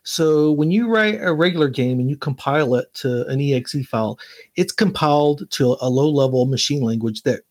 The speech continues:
runs specifically on that computer. So you can't compile something for Windows and then take that E X E and run it in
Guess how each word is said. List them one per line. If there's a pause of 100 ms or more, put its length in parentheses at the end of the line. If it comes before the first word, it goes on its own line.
(200)
runs
specifically
on
that
computer. (440)
So
you
can't
compile
something
for
Windows (240)
and
then
take
that
E
X
E
and
run
it
in